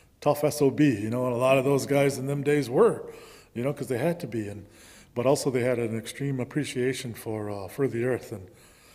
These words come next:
you know, I'm hoping that you guys bring that, you know, to, to some of the, the talks and things we're doing. So, uh, that's about all I got about Rights of Nature, and, and I just wanted to thank you guys, you know, for being here. Um,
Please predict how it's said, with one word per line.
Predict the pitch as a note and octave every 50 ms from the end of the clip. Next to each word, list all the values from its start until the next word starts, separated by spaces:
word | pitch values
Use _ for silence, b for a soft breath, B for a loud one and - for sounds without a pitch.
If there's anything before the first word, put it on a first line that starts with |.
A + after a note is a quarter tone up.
| B B -
you | A#2+ A2+
know, | G#2+ G#2+
I'm | A#2 A#2 G#2+
hoping | - C3+ C3 - A#2+ A#2
that | A2+ G#2
you | A#2 B2
guys | C3 B2+ A#2+ G#2
bring | - B2+ B2+ A#2+ A#2
that, | A#2+ B2+ C3 B2+ - - G3
you | - A2
know, | A#2 A#2+ A#2
to, | A2+ - - A2 G#2+ G#2+ G#2+
to | - - A#2 G#2+
some | - - B2+ A#2+
of | A#2 A2 G2 G#2
the, | A2 G#2 G2 B B B B B B B
the | - A#2
talks | - C#3 C3+ C#3 C3+ -
and | - A#2
things | - C#3+ C#3 C3+ A#2+ -
we're | A#2+ G#2+
doing. | A#2 C#3 C#3 C3+ A#2 G2+ B B B B B B B B B B -
So, | - C#3 B2+ B2 A#2+
uh, | A#2+ A#2 A#2 A2+ A#2 - - A#2+
that's | B2 C3 C3+ -
about | C#3+ D3+ E3+ D3+
all | C#3+ D#3 E3 E3
I | D#3+ D3+
got | C3+ D#3 E3 F3+ E3+ - -
about | C3 C#3+ D#3 D#3+ C#3+
Rights | D3+ D#3+ D#3+ D#3 D#3+
of | D#3+ C3+
Nature, | D3 D#3 D#3+ D#3+ - F3+ F3
and, | D#3 D#3 C3+ A#2+ C3 D#3
and | - C#3 B2
I | B2+
just | B2+ A#2+ C3+ C3 -
wanted | D3 C#3+ C#3+ C3+ A2+
to | A2+ G#2
thank | - D3 D3 C#3+ C#3+ D#3
you | C#3
guys, | C3 C#3 C#3 C#3+ C#3 B2+ - - B B B B B B B B B -
you | C3+
know, | C3 C#3
for | C3 - A2+
being | F#2+ G#2 C#3 D3 D#3+ D3+ C#3
here. | D3 D#3+ D#3+ D#3 D3 B B B B B B B B B B _ _
Um, | A#2 A2 A2 G#2+ G#2+ G#2+ G#2+ G#2